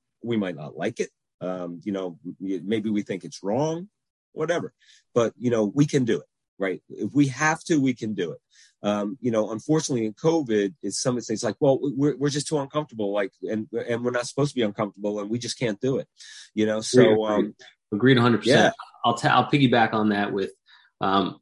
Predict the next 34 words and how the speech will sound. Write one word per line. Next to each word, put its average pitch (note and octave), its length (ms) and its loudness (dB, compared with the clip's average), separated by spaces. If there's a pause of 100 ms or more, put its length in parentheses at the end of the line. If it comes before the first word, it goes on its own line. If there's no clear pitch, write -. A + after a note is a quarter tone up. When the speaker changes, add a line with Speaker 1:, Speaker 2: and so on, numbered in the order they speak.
Speaker 2:
me B2+ 180 8
and A#2+ 80 8
my, A2 140 2
my G#2 400 0 (120)
brother A2 400 2
Wade, G2+ 460 4 (140)
um, F2 360 -8 (480)
we F#2 180 -4 (200)
personal G2+ 340 0
trainers, F#2+ 460 2 (440)
and, F2 320 -4
uh, E2+ 280 -2 (280)
during B2+ 200 6
the G#2 80 2
whole A2+ 160 2
pandemic, G#2 400 0
especially G2+ 500 -4 (140)
the G2 100 -4
mask G2+ 400 0
heavy G2 240 -2
portion A#2+ 360 0
of F#2 120 -2
it, F#2 140 -4 (140)
um, F2 340 -8
we B2 120 8
were A2+ 140 8
working, G#2 440 4 (180)
you - 300 -12
know, - 20 -4
we F#2 100 -4
still - 260 2
work F2 220 -2
long F2+ 240 -2
days, F2 240 0